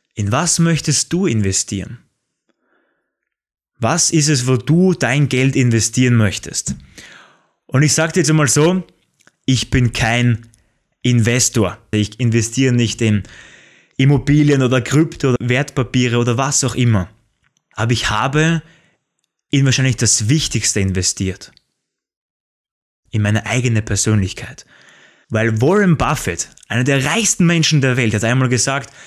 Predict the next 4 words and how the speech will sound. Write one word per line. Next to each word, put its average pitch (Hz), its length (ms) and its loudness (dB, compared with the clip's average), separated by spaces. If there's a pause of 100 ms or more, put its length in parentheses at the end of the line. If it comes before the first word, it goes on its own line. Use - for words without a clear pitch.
(120)
dass 113 220 -2
das 113 340 -2
wichtigste 208 540 0
Investment 131 1040 0